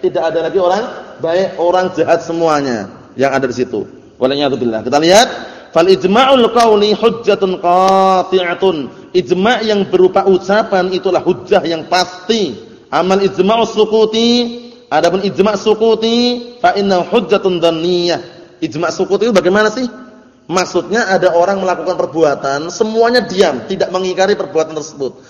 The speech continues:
Seakan-akan mereka sepakat ijma' bahwasanya perbuatan itu boleh.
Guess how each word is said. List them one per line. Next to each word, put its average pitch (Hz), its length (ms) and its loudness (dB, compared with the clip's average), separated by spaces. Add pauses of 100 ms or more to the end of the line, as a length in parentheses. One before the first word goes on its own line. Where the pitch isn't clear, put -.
(120)
Seakan-akan 190 640 0
mereka 202 240 -2
sepakat 202 480 -4
ijma' 170 320 -2
bahwasanya 170 320 0
perbuatan 160 480 0
itu 214 400 0
boleh. 143 400 0